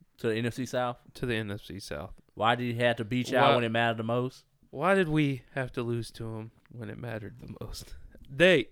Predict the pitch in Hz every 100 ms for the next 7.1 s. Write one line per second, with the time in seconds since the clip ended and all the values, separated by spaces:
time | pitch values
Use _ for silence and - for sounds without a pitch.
0 | _ 127 127 113 135 151 95 87 - -
1 | - 104 143 - 120 - _ _ _ _
2 | _ _ _ - 110 - _ - - 185
3 | 123 120 127 120 104 - _ - - 202
4 | 165 139 120 - 190 165 135 113 156 160
5 | 156 156 170 143 107 160 - 120 - 202
6 | 151 147 151 123 139 143 135 131 120 -
7 | 120